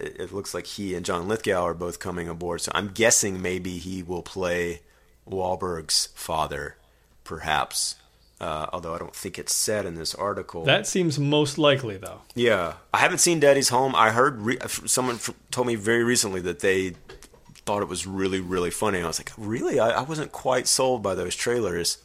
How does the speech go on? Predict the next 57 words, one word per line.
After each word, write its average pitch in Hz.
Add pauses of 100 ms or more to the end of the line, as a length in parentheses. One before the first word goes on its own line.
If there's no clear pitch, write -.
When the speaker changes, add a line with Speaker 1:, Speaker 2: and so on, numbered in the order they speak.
Speaker 1:
And, 92
uh, 92
Speaker 2:
Yeah. 123
Speaker 1:
so 113
maybe 120
I 113
should 104
check -
it 101
out. 95 (540)
But 104
I -
gotta 147
say, 208
like, 101
just 107
this 117
news, 135
like, 95
kinda 90
makes 92
me 101
more 98
excited 98
in 92
see-, 110 (500)
<laughs> - (520)
uh, 101 (220)
in 110
seeing 113
the 107
sequel 127
than 98
I, 95
than 101
I 98
would 101
have 95
been 101
without 95
it, -
you 87
Speaker 2:
It's 139
Speaker 1:
know? 160
Speaker 2:
an 147
interesting 165
choice. 135
Speaker 1:
So -
I 143
was 139
reading 156
this 127
story 120
also 104
about 90
Liam 98
Neeson, 92